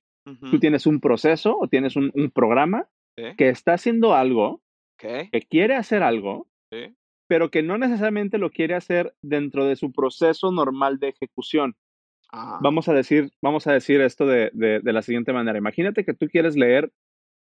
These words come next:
Speaker 2: un archivo, ¿no?
Speaker 1: Sí.
Speaker 2: Tú ese archivo lo vas a leer en una aplicación, ¿no? Lo vas a, vas a abrir tu aplicación y vas a darle clic para leer tu archivo, pero ese archivo imagínate que tiene diez mil páginas,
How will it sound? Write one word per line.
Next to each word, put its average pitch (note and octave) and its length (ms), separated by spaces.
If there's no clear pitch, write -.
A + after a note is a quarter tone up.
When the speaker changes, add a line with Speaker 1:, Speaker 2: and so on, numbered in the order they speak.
Speaker 2:
un D#3+ 180
archivo, C3 460
¿no? D3 260
Speaker 1:
Sí. C3 280
Speaker 2:
Tú F#3 80
ese G3 160
archivo G3+ 680
lo C3+ 180
vas C3 180
a F3 60
leer D#3 280
en D#3+ 100
una D3+ 140
aplicación, C3+ 720
¿no? A#2 180
Lo G#2+ 100
vas G#2+ 140
a, B2 60
vas B2+ 180
a C#3 40
abrir C3+ 180
tu D3+ 80
aplicación C3 500
y B2+ 60
vas A2+ 160
a B2 200
darle A#2+ 280
clic B2 240
para B2 160
leer A2 260
tu B2+ 100
archivo, B2 500
pero D#3+ 140
ese F#3+ 100
archivo G#3 280
imagínate F3+ 400
que D3+ 100
tiene D#3+ 280
diez C#3 200
mil D3+ 220
páginas, C#3 420